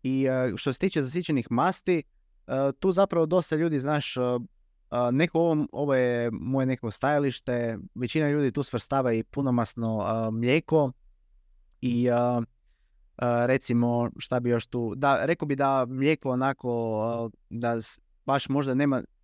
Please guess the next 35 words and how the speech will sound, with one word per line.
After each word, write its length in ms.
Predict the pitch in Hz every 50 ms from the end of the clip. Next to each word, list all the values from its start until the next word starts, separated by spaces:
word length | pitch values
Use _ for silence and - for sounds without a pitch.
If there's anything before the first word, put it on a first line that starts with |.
| _ _
po 100 | - 135
nekim 260 | 131 160 165 - 147
novim, 260 | 143 170 170 156 135 127
uh, 220 | 123 127 123 120 -
istraživanjima 680 | - 123 - - 123 117 127 147 151 143 135 123 120
kao 200 | 110 - 135 131
da 80 | 120 117
nema 220 | 120 131 131 123
nekakav, 460 | 117 123 123 - _ - - 113 110 107
uh, 260 | 110 107 107 107 104 - _ _ _ _ _ _ _ _ _ -
problem 500 | 113 113 110 117 127 131 127 120 113 110
na, 300 | 113 110 110 110 107 107
na 160 | 110 110 107
zdravlje, 400 | 104 117 113 131 143 135 131 123
ono 180 | 123 120 117
da 100 | 110 113
je 60 | 113 120
još 220 | 131 123 - - - _
protuinflamatorno 1400 | - 123 139 151 - - 139 135 131 - - 139 139 127 - 135 131 127 123 120 - 131 127 127 127 123 120 120
i, 240 | 120 123 120 120 120
uh, 340 | 117 117 117 117 117 117 120 - _ _ _ _ _ _ _ _ _ _ _ - -
generalno 480 | 123 120 143 165 175 175 165 165 156
bih 120 | 143 147 147
rekao 220 | 180 190 - 180
da 100 | 151 139
kod 160 | - - 135
zasićenih 440 | 127 127 - - 190 - 170 143 127 -
masti, 340 | 135 156 170 - - 147 147
evo, 180 | 147 139 123 - 151 -
tu 100 | - 156
me 100 | 151 147
isto 160 | 139 - 139
zanima 320 | 123 127 131 143 139 123
tvoje 180 | 104 143 143 131
mišljenje 520 | 120 127 156 - - 160 147 143 135 123